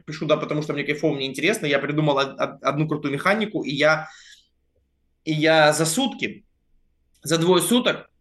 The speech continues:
привёл туда, а, привёл туда семьдесят новых подписчиков. Казалось бы, это какая-то ерунда,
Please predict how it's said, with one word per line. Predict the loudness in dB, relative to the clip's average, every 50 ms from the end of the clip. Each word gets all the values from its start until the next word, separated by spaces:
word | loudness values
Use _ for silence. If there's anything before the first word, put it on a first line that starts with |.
| _
привёл | -4 -2 2 4 4 4 2 2
туда, | -2 0 2 2 2 0 -2 -10 -20 _ _ _ _ _ _
а, | -8 -6 -2 0 0 2 2 2 0 -2 -6 -12 -18 _ _ _ _ _ _ _ _ _ _ _ _ _
привёл | -6 -4 0 2 2 2 0
туда | 0 -2 -2 -2
семьдесят | 0 0 0 0 -2 -4 -6 -6 -4
новых | -2 -2 -2 -2
подписчиков. | -4 -6 -4 -6 -6 -6 -6 -6 -8 -10 -12 -14 -14 _ _ _ _ _ _ _ _ _
Казалось | -2 0 2 4 4 4 4 2
бы, | 2 2 2
это | 2 0 0
какая-то | -2 -2 -2 -2
ерунда, | -2 -2 -2 0 0 0 2 4 4 4 4 2 -2 -8